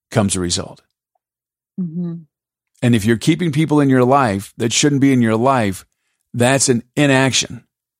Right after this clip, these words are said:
Speaker 1: And there's a consequence.
Speaker 2: Exactly.
Speaker 1: Elizabeth, you are truly remarkable and truly amazing and, and so,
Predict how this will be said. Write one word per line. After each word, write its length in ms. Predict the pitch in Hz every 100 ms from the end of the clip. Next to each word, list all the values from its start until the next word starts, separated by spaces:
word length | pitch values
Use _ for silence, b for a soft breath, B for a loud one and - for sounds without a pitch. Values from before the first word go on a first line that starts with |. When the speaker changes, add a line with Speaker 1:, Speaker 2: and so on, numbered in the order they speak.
| _ _ -
Speaker 1:
And 80 | 104
there's 120 | 98
a 20 |
consequence. 840 | 95 123 117 - - - - - - _ _ _ _ _ _ _ _ _ 196
Speaker 2:
Exactly. 640 | 175 175 170 190 185 165 _ _ _ _ _ _ _ _ _ _ _ _ _ -
Speaker 1:
Elizabeth, 680 | 131 135 120 82 67 - - _ _ _ _ _ _ _ -
you 300 | 135 147 -
are 440 | 123 113 104 104 _ -
truly 440 | - 220 214 135
remarkable 720 | 110 104 101 98 110 104 104 -
and 180 | 117 107
truly 400 | - 180 180 143
amazing 520 | 110 104 98 101 107 -
and, 240 | 110 98 b b b b -
and 160 | 135
so, 420 | 123 - 220 196